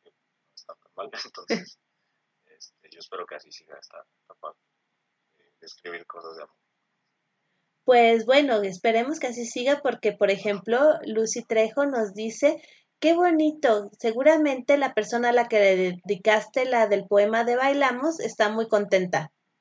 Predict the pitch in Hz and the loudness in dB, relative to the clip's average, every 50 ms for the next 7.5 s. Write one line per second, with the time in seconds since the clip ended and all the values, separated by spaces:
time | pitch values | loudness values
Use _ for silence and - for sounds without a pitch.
0 | _ _ _ _ _ - 208 220 269 269 220 190 185 185 _ _ _ - 240 233 | _ _ _ _ _ -10 -8 -8 -8 -8 -8 -10 -12 -14 _ _ _ -4 -4 -2
1 | 233 - - 247 - - 330 - _ _ _ _ _ _ _ _ _ _ _ - | -2 -2 -6 -6 -6 -10 -16 -16 _ _ _ _ _ _ _ _ _ _ _ -20
2 | - - - - - - - - - - _ _ _ _ _ _ _ _ _ _ | -18 -18 -16 -16 -16 -14 -14 -14 -14 -16 _ _ _ _ _ _ _ _ _ _
3 | _ _ _ _ _ _ _ _ _ _ - 254 254 269 294 311 311 294 - 294 | _ _ _ _ _ _ _ _ _ _ 4 4 6 6 4 2 2 0 -2 -6
4 | 285 269 - - - 175 180 160 185 311 415 - _ _ _ _ _ - - - | -6 -6 -8 -8 -4 -4 -2 -2 -2 -2 -2 -4 _ _ _ _ _ -14 -12 -10
5 | - - - _ _ _ _ _ _ _ - 95 95 92 92 - - - 95 95 | -10 -12 -14 _ _ _ _ _ _ _ -16 -16 -14 -14 -14 -16 -18 -20 -18 -18
6 | 92 - _ - - 98 90 87 _ _ _ - 135 147 - - - - - 107 | -18 -18 _ -20 -20 -20 -20 _ _ _ _ -18 -18 -16 -16 -18 -18 -18 -16 -16
7 | 98 - 101 98 - _ - 92 87 - | -16 -18 -20 -20 -20 _ -20 -20 -20 -20